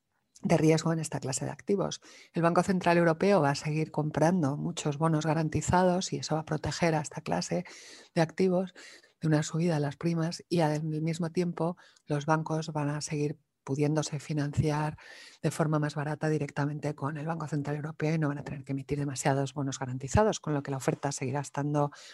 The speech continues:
baja y la demanda seguirá existiendo,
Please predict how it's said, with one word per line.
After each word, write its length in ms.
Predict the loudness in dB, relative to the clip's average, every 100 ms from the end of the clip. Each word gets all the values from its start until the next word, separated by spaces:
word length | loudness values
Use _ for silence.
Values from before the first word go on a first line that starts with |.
| -20 _
baja 420 | 4 4 2 -4 2
y 60 | 4
la 120 | 6
demanda 480 | 6 6 6 4 0 -6 -20 -20 -2
seguirá 320 | 4 6 8
existiendo, 800 | 6 2 2 8 8 10 6 4